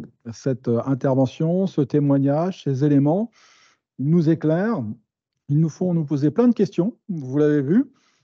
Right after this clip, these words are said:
Euh, mais, euh, c'est pas, c'est, c'est, c'est, c'est bien, c'est pas logique. En tout cas, merci de votre intervention. Le treize mars, nous vous inviterons, et si, euh, vous avez, euh, le souhait d'être présent à la présentation de, de cet avis en séance plénière par nos deux rapporteurs,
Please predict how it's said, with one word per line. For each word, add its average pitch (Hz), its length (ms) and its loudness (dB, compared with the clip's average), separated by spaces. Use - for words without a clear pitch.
Euh, 156 280 -2
mais, 151 240 -2
euh, 127 240 0
c'est 127 240 -8
pas, 120 400 -6
c'est, 107 220 -10
c'est, 104 240 -8
c'est, 87 240 -14
c'est - 160 -20
bien, 202 440 -2
c'est - 220 -16
pas 101 120 -12
logique. 113 400 -2
En 143 80 0
tout 165 140 0
cas, 185 120 2
merci 185 280 2
de 185 40 -2
votre 185 200 0
intervention. 170 520 -2
Le 208 120 2
treize 160 240 -4
mars, 185 360 -4
nous 147 140 -2
vous 151 160 -4
inviterons, 160 500 -2
et 131 80 0
si, 165 320 -2
euh, 131 140 2
vous 131 160 -4
avez, 143 220 -2
euh, 127 140 0
le 135 160 -2
souhait 156 300 -4
d'être 143 340 -6
présent 147 380 -4
à 143 40 -2
la 131 100 -4
présentation 135 600 -6
de, 127 320 -6
de 123 320 -8
cet 131 260 -6
avis 139 280 -2
en 123 120 0
séance 131 300 -6
plénière 139 340 0
par 123 180 -2
nos 127 120 2
deux 135 100 0
rapporteurs, 127 560 -2